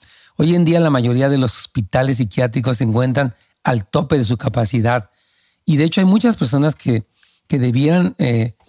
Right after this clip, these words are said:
recibir un poco de ayuda psiquiátrica, psicológica, y que están en la calle como si nada, ¿no? Entonces, cuando una persona llega al punto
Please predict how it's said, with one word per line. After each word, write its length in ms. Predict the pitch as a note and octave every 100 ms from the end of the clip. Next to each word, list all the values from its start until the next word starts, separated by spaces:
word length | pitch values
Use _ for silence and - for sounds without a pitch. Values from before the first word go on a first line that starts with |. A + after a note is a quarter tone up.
| _ - -
recibir 360 | B2+ C#3 B2+
un 120 | C#3+
poco 240 | A#2+ C#3 C#3
de 60 | A#2
ayuda 460 | A2 C3 B2+ G#2+ - _ _
psiquiátrica, 640 | - B2+ G2+ B2+ B2+ B2+
psicológica, 640 | A2+ A2+ A2 A2+ A2+ A2+ C3+
y 120 | C#3
que 120 | B2
están 200 | B2 C3
en 100 | C#3
la 100 | B2+
calle 260 | A2+ A#2+ A#2+
como 220 | C3 G#2+
si 120 | -
nada, 300 | G#2+ A#2+ G#2+
¿no? 180 | G#2 E3+ _ - - _ _ -
Entonces, 220 | B2+ D3
cuando 240 | - C#3+
una 160 | G3 A3+
persona 320 | G3 E3 E3+
llega 480 | D#3 B2+ C#3+ D#3 F#3+
al 200 | - C3
punto 560 | G#2 C#3+ C#3+ B2+ B2 A#2+